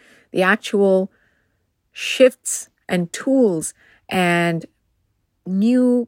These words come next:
perspectives that has helped me and that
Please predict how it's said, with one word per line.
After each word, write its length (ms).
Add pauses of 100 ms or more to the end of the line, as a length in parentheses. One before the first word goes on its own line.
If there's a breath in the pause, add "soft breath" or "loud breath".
(120)
perspectives 920 (720)
that 160
has 320
helped 440
me 420 (880)
and 280
that 240